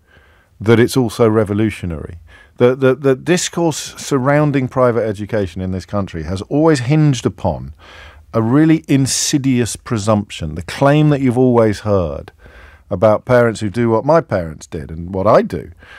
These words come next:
when they privately educate their children are, are somehow, well, anyway, I won't, I won't oversell it, but just have a listen to this and see if you can spot what we spotted, 'cause it is,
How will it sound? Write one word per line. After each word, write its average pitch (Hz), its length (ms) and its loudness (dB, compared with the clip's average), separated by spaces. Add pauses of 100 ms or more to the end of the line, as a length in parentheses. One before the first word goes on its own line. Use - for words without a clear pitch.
(200)
when 104 140 0
they 104 100 0
privately 113 440 2
educate 101 440 -4
their 95 180 -6
children 95 540 -6
are, 104 260 2
are 110 180 2
somehow, 127 680 0 (300)
well, 151 160 2
anyway, 139 280 4
I 101 80 2
won't, 156 240 2
I 139 80 0
won't 175 180 0
oversell 131 480 -2
it, 80 160 -12
but 110 120 -10
just 175 180 -6
have 190 160 2
a 185 40 2
listen 156 260 2
to 147 100 -4
this 113 180 2
and 110 100 -6
see 139 140 0
if 120 100 2
you 123 120 -4
can 123 140 -6
spot 123 340 0
what 113 180 -2
we 107 160 -2
spotted, - 500 -10
'cause 101 180 -6
it 117 100 0
is, 123 300 2